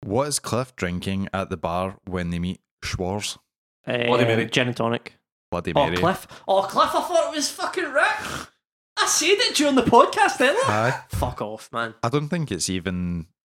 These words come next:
Speaker 1: a, a gin and tonic that he's drinking. I think it's a, an old fashioned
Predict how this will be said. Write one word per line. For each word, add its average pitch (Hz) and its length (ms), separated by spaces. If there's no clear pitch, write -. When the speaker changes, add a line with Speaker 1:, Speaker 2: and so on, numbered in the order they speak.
Speaker 1:
a, 85 300
a 90 140
gin 90 200
and 85 140
tonic 87 280
that 82 100
he's 78 140
drinking. 120 440
I 107 100
think 117 160
it's 117 200
a, 87 300
an 85 100
old 82 180
fashioned 104 520